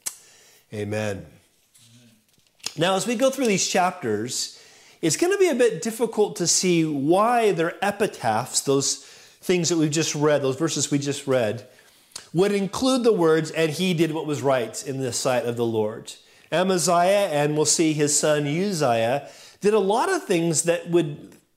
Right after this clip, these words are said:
weren't really right in the sight of the Lord. There were things that, that they did, the way their lives end, well, they were less than glorious. And it makes us wonder, why is this? Wh-, why is that there? And the key, of course, is in the verse, uh, in the, in the phrase in verse two of chapter twenty-five,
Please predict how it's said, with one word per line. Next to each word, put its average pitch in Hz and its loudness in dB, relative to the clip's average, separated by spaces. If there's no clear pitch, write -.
weren't 262 0
really 151 4
right 127 0
in 135 -8
the 131 -6
sight 123 0
of 120 -2
the 117 0
Lord. 117 2
There 180 0
were 208 4
things 269 -4
that, 185 0
that 180 -6
they 185 4
did, 185 2
the 175 4
way 214 4
their 202 2
lives 180 0
end, 208 0
well, 185 0
they 214 0
were 240 2
less 240 0
than 185 -2
glorious. 175 -2
And 175 2
it 233 2
makes 349 0
us 359 2
wonder, 277 4
why 226 2
is 285 -2
this? 123 -2
Wh-, 196 0
why 208 2
is 240 -2
that 185 -4
there? 127 -2
And 196 -2
the 220 2
key, 330 2
of 320 -2
course, 180 0
is 170 0
in 196 2
the 180 4
verse, 180 0
uh, 147 2
in 190 0
the, 214 0
in 190 2
the 208 2
phrase 170 2
in 143 -4
verse 170 0
two 165 4
of 147 0
chapter 156 -2
twenty-five, 113 -2